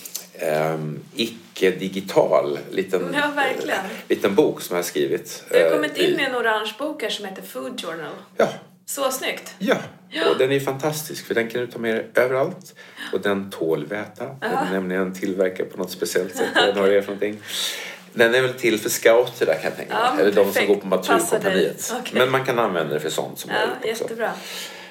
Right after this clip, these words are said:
Speaker 1: Ehm, ja.
Speaker 2: Men när du då skrev de här sakerna, eh, den här första veckan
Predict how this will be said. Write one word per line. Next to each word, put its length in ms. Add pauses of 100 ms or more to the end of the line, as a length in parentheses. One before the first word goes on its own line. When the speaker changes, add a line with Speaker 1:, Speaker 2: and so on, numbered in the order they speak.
(140)
Speaker 1:
Ehm, 560
ja. 340
Speaker 2:
Men 280
när 260
du 160
då 180
skrev 520
de 60
här 160
sakerna, 760
eh, 280
den 100
här 80
första 300
veckan 280